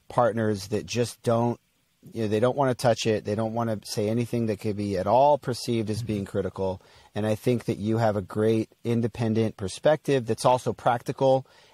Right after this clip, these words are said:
Speaker 1: and focused on being productive. And you are
Speaker 2: Mm-hmm.
Speaker 1: productively work, you know, doing a lot of stuff. Um,
Speaker 2: Mm-hmm.
Speaker 1: so I, I think that's awesome.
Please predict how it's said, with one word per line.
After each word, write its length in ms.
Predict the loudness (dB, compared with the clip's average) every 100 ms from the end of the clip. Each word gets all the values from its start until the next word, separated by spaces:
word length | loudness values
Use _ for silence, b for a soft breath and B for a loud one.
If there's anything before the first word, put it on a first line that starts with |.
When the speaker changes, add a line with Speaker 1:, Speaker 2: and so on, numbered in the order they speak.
| b
Speaker 1:
and 160 | -4 -4
focused 520 | 2 2 2 -4 -2
on 160 | -4 -2
being 220 | -2 -4
productive. 720 | -2 2 2 4 0 0 -4 _
And 380 | -6 -4 -6 -10
you 280 | -10 -2 4
are 340 | 6 6 4 2
Speaker 2:
Mm-hmm. 80 | -4
Speaker 1:
productively 600 | -4 2 2 0 -6 -4
work, 260 | -4 -4 -4 _
you 100 | -6
know, 80 | -6
doing 220 | -2 -2
a 40 | 0
lot 220 | 0 0
of 60 | -2
stuff. 440 | 2 2 0 -12 B B B B B _
Um, 480 | 0 0 -2 -4 -6
Speaker 2:
Mm-hmm. 80 | -4
Speaker 1:
so 400 | 2 2 4 2
I, 260 | 0 -2
I 20 |
think 160 | -2 0
that's 200 | 0 2
awesome. 340 | 0 0 -6